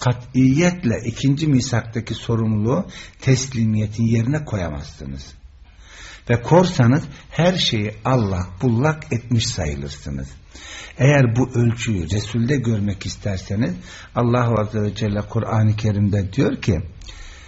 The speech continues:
Resulüne hitaben diyor, "Vahiy gelmeden önce sen kitap ve iman nedir bilmiyordun." diyor.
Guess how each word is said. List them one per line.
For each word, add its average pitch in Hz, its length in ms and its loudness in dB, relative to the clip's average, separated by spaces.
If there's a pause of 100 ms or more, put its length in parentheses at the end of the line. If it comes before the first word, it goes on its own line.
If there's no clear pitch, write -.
(360)
Resulüne 117 480 4
hitaben 80 680 -2
diyor, 67 220 -8 (880)
"Vahiy 123 420 2
gelmeden 120 600 2
önce 98 300 -2
sen 160 420 -2 (580)
kitap - 480 -2
ve 101 120 -2
iman 113 460 4
nedir 120 360 0
bilmiyordun." 71 720 -4
diyor. 67 200 -8